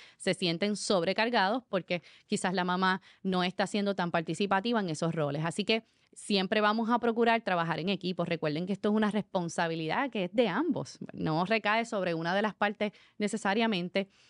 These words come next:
Eh, igual ocurre si la pareja, eh, en este caso estamos hablando de parejas que conviven juntos, pero aún a-, ocurriendo en una separación, la, la carga, ¿verdad?, y la responsabilidad debe de ser equitativa y debe ser siempre mirando cómo trabajar como equipos,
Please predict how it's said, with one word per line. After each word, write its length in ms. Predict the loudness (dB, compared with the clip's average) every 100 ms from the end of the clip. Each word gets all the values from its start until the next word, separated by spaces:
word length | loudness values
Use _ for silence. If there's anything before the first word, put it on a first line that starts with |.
| _
Eh, 560 | 0 0 2 0 0 -2 -8 0
igual 320 | 2 4 4
ocurre 480 | 2 0 2 0 -2 -8
si 440 | -8 -4 -4 -4 -2
la 160 | 0
pareja, 480 | 0 -2 0 0 0
eh, 280 | -2 -4 -4
en 140 | -4 -4
este 180 | -2
caso 180 | -2 -2
estamos 260 | -2 -2 0
hablando 300 | 0 0 0
de 100 | 0
parejas 320 | 0 0 -2
que 140 | -2
conviven 400 | 0 0 2 2
juntos, 300 | 4 2 2 0
pero 180 | 0 0
aún 380 | -2 2 2 4
a-, 120 | 2 0
ocurriendo 460 | 0 0 2 2
en 60 | 4
una 160 | 4
separación, 600 | 4 4 2 4 2 2 0
la, 440 | 0 2 2 0 -4
la 480 | -4 -2 -2 -4 -2
carga, 300 | 0 0 0
¿verdad?, 240 | 0 0
y 20 |
la 140 | 0 0
responsabilidad 640 | -2 -4 -4 -2 -2 -2 -6 -16 -4
debe 200 | 0 2
de 120 | 2
ser 160 | 2
equitativa 720 | 0 0 -2 0 0 2 2 0
y 120 | -2
debe 180 | 0 0
ser 180 | 0 0
siempre 320 | 2 2 2
mirando 480 | 2 2 2 2 0
cómo 200 | 0 0
trabajar 320 | 0 0 -2
como 180 | -2 -2
equipos, 500 | -4 -6 -8 -16